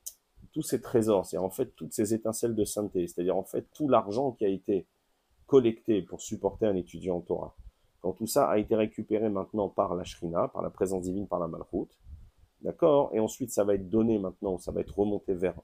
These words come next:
vers Akadosh Baruch Hu, qu'elle correspond maintenant à Issachar, à celui qui étudie la Torah, Isholetet Bekoham ou Betartonim. Alors maintenant, grâce à cela, grâce à cette, à cette union,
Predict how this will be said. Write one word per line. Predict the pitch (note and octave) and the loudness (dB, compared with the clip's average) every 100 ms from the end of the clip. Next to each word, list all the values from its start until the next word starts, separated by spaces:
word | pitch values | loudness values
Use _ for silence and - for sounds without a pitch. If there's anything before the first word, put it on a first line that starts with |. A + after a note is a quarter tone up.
| - | -4
vers | F2+ | -2
Akadosh | F#2 E2+ F2 E2 | -2 -2 -4 -4
Baruch | F2 E2 - | -8 -8 -4
Hu, | D#3 F#3 | -4 -4
qu'elle | F2+ | -10
correspond | - F2+ F#2 - G#2 | -2 0 0 -2 -4
maintenant | F2 F2+ | -2 -4
à | E2+ | -4
Issachar, | F2 - - D3+ F3+ | -6 -4 0 2 0
à | G2 | -4
celui | - G2+ F#2 | -8 -8 -6
qui | |
étudie | F2+ F2+ F2+ | -6 -6 -6
la | E2+ | -6
Torah, | - D#2+ A#2+ - _ - - _ - | -4 -2 -2 -4 _ -20 -20 _ -6
Isholetet | D3+ - A#2+ A2+ C#3+ | -4 2 4 4 4
Bekoham | B2+ G2 - - C3 C3 | 2 2 0 2 2 4
ou | |
Betartonim. | G2+ F#2+ - - E2 E2 | 2 0 -4 -8 -8 -6
Alors | F2+ F2 | -4 -2
maintenant, | G2+ - D#3 B2+ | -2 -2 -2 0
grâce | G#2+ B2 - | 2 2 2
à | G2+ | -2
cela, | - F2 A2+ | -2 -4 -2
grâce | G2 - | -6 -6
à | G2+ | -6
cette, | - | -6
à | G#2 | -8
cette | - G2+ - | -6 -6 -4
union, | A#2 A2+ D#3+ | 2 2 0